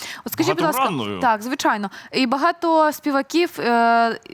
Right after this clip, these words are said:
Speaker 1: співачок дуже часто приймають участь, е, у різних концертах, в тому числі благодійних. Можливо, у вас є певний досвід, можливо, ви плануєте взяти участь у якомусь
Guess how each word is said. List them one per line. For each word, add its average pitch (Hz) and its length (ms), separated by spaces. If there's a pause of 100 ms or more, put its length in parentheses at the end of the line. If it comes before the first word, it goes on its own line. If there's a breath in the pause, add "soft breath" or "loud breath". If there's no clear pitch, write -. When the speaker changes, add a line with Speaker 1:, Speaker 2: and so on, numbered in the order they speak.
(160)
Speaker 1:
співачок 254 680
дуже 277 240
часто 294 420
приймають 262 460
участь, 262 480
е, 233 220
у 240 160
різних 269 300
концертах, 262 520
в - 40
тому 262 200
числі 254 220
благодійних. 233 680 (400 loud breath)
Можливо, 302 400
у 302 60
вас 294 320
є 269 140
певний 247 380
досвід, 214 560
можливо, 262 380
ви 285 100
плануєте 214 760 (240 loud breath)
взяти 220 380
участь 277 400
у - 20
якомусь 226 460